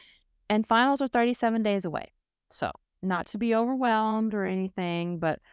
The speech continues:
we got a lot of work to do. And with that, I think I've honestly rushed and given you all the updates on my end. If you just took the February bar exam,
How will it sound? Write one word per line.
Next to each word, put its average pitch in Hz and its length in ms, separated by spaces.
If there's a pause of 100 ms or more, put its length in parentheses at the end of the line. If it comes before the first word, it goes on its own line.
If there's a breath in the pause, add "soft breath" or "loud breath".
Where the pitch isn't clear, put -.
(180 soft breath)
we 190 80
got 196 160
a 190 40
lot 180 180
of 170 80
work 151 220
to - 100
do. - 120 (1040)
And 208 160
with 208 140
that, 330 480 (280)
I 226 80
think 320 360
I've 277 180
honestly 262 680 (140)
rushed 214 540
and 226 180
given 208 220
you 202 140
all 190 240
the 190 140
updates 175 440
on 170 140
my 156 220
end. - 320 (640 soft breath)
If 302 280
you 277 200
just 247 320
took 196 180
the - 100
February 175 580
bar 147 260
exam, 175 420